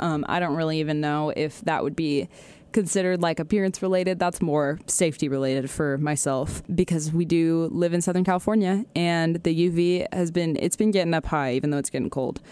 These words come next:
Okay, so <laughs> I bought this three packs. I couldn't find a single pack, and I can never find this tea. It's called, okay, it's called Womankind, um,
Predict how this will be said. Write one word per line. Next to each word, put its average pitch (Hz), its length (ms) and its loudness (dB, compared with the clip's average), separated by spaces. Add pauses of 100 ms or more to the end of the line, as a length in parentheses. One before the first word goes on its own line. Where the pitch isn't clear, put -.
(120)
Okay, 262 300 2
so 220 340 4 (320)
<laughs> - 60 -8
I 220 80 2
bought 202 420 2 (420)
this - 520 0 (240)
three 220 320 2
packs. 202 400 0
I 208 60 0
couldn't 302 200 2
find 349 160 2
a 285 40 0
single 170 300 0
pack, 165 460 0
and 190 140 2
I 190 40 2
can 214 160 2
never 208 240 2
find 175 360 0
this 165 240 0
tea. 165 160 0
It's 147 160 -4
called, 196 380 2
okay, - 360 -2 (460)
it's 214 140 0
called 247 280 2
Womankind, 233 760 2 (340)
um, 185 320 2